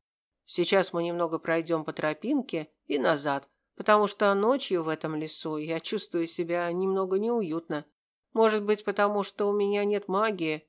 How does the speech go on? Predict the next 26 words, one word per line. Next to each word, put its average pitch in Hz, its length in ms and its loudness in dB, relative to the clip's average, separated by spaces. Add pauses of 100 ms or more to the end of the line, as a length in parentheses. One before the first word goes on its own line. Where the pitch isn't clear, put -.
(120)
как 208 240 2
на 202 60 0
меня 185 320 4
ругается 175 520 -2
Смайс». 139 540 -4 (480)
Джаред 165 440 -2
улыбнулся. 156 800 -6 (520)
«Он-то 247 280 6
сам 226 300 4
знает 175 440 4
сад, 156 320 -2
как 220 200 0
свою 214 380 2
лабораторию, 208 720 0 (280)
и 226 120 0
мне 226 160 6
кажется, 214 460 4
даже 170 280 0
ночью 175 480 -2
с 165 40 -6
закрытыми 170 500 -2
глазами 156 680 -2
в 170 80 -10
нём 170 220 -4
не 170 100 -4
потеряется. 165 840 -4